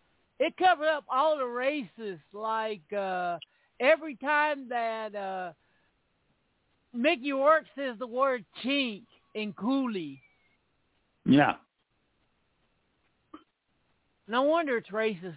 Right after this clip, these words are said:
Speaker 1: Oliver Stone. Never mind.
Speaker 2: <laughs> Oh, my God! I haven't seen
Speaker 1: God,
Speaker 2: that.
Speaker 1: I love
Speaker 2: You're
Speaker 1: this
Speaker 2: welcome.
Speaker 1: fucking movie. I got this earlier this year, and it is aged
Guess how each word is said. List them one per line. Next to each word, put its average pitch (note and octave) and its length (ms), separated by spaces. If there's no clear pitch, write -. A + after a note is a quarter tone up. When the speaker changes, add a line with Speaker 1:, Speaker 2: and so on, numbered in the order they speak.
Speaker 1:
Oliver G#3+ 540
Stone. G3 460
Never G3 260
mind. E3 520
Speaker 2:
<laughs> - 600
Oh, G3 100
my B2+ 160
God! D3+ 320
I D#3+ 100
haven't A#3 300
seen C#3 320
Speaker 1:
God, G#3+ 540
Speaker 2:
that. - 20
Speaker 1:
I G#3 160
love G3+ 420
Speaker 2:
You're F3 220
Speaker 1:
this F#3+ 100
Speaker 2:
welcome. G#3 280
Speaker 1:
fucking G3 300
movie. F#3 720
I A3+ 160
got C#4 280
this B3+ 160
earlier B3+ 480
this B3 260
year, B3+ 260
and A#3 180
it C4 180
is A3 180
aged G#3+ 640